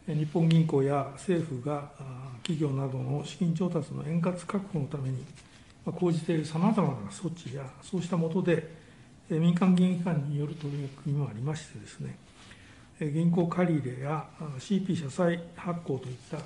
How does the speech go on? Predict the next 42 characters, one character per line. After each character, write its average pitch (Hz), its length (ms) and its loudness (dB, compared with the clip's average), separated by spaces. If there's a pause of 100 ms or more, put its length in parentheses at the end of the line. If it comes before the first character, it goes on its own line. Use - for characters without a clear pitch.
(120)
外 175 240 -2
部 - 80 -14
資 - 160 -14
金 156 320 4
の、 139 80 0
お、 143 420 -6
調 156 140 -6
達 156 240 -2
環 151 260 -2
境 131 120 -6 (100)
は 135 200 -6 (440)
緩 151 220 2
和 151 80 4
的 165 200 -4
な 143 240 0 (120)
状 135 180 -2
態 135 260 -6
が 135 100 -6
維 151 140 -2
持 143 80 -2
さ 120 160 -8
れ 117 60 -10
て 110 180 -14
お 120 40 -8
り 120 60 -10
ま 117 140 -10
し - 140 -16
て、 135 200 -10 (880)
え 131 800 -8
ー、 - 80 -14
金 165 140 2
融 151 80 2
機 147 60 -4
関 143 240 0
の 131 40 -2
貸 131 220 -8
し - 20 -16
出 147 120 0
し - 120 -12
態 147 200 0
度 147 120 0
は 170 240 0